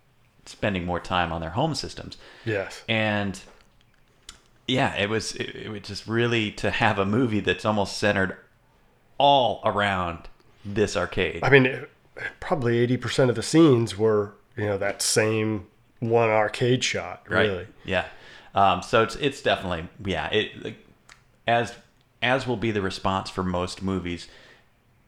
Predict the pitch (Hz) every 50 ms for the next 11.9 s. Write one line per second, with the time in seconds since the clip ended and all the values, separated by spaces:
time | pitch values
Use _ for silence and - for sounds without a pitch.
0 | _ _ - - - - - - - 127 120 107 104 - - 98 95 92 87 82
1 | - - - - - 135 131 131 120 110 101 - - 95 92 90 95 92 85 87
2 | 90 87 82 - - - - _ _ - _ - - 139 135 120 104 104 104 104
3 | - - 110 110 104 101 98 92 95 85 98 95 87 90 87 - - - 110 98
4 | - - 87 - - - - - - - - - - 98 95 - 117 110 98 90
5 | 85 85 - - 101 92 - - 117 107 101 95 - 101 90 85 - - - 92
6 | 87 85 - - - 87 85 80 - - - - _ _ _ _ - - 101 98
7 | 95 165 147 143 151 147 135 131 120 113 - 147 127 117 - - 160 143 120 107
8 | 120 120 - - 113 110 107 107 107 104 104 - _ _ _ - - _ _ -
9 | 120 113 110 - - - - - - - - - - - - - _ _ _ _
10 | - 110 113 - - 143 139 139 147 135 135 127 123 120 117 113 107 - 120 113
11 | 110 107 - - 110 104 101 98 110 104 98 95 98 95 95 98 98 -